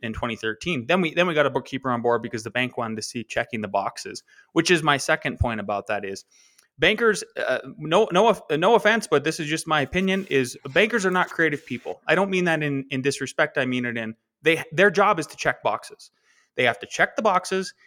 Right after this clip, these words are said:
they have, and they have to run it by, and they're, 'cause they're under an immense amount of regu-, regulations, um, from the higher ups in, in their bank and then the Fed and, and all the way up. Is they, they want, they, so one of the check boxes they want you to see checked is, are you a W two? Like, are you showing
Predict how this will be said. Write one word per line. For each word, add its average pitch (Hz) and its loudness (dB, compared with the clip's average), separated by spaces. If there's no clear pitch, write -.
they 123 0
have, 123 -2
and 127 2
they 117 4
have 123 -2
to 107 0
run 113 2
it 165 -2
by, 151 4
and 127 -2
they're, 117 4
'cause - -6
they're 117 2
under 120 2
an 113 2
immense 131 0
amount 156 0
of 131 -2
regu-, 127 2
regulations, 120 0
um, 113 -4
from 120 -2
the 117 -8
higher 117 2
ups - 0
in, 131 -4
in 120 0
their 113 0
bank 151 0
and 117 -6
then 107 -6
the 107 -8
Fed 135 0
and, 123 -4
and 120 -2
all 123 4
the 120 -2
way 113 2
up. 123 0
Is 143 4
they, 147 0
they 165 6
want, 170 2
they, 143 2
so - 2
one 151 4
of 190 4
the 170 4
check 139 0
boxes 135 2
they 123 0
want 123 -2
you 123 -4
to 117 -8
see 113 -8
checked 160 -4
is, 101 -4
are 131 4
you 139 -2
a - 2
W 127 0
two? 123 -2
Like, 104 -4
are 120 4
you 131 -2
showing 120 -4